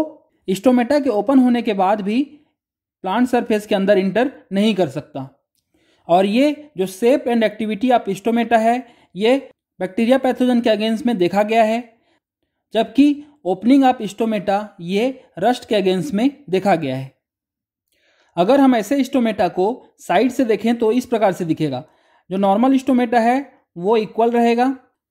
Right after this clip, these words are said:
और यहाँ पर स्टोमेटा है, और,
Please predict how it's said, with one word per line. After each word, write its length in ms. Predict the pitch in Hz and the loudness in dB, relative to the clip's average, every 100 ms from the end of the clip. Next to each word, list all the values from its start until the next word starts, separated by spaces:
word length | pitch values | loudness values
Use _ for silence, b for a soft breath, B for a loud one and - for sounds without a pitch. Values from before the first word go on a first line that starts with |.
| _ - | _ -4
और 100 | 170 | 0
यहाँ 220 | 185 214 | 2 2
पर 140 | 220 | 0
स्टोमेटा 420 | 202 208 190 160 147 | -4 -2 -4 -2 -2
है, 360 | 160 202 _ _ _ _ _ _ | -4 -8 _ _ _ _ _ _
और, 540 | 165 190 269 277 - | 0 2 2 -2 -18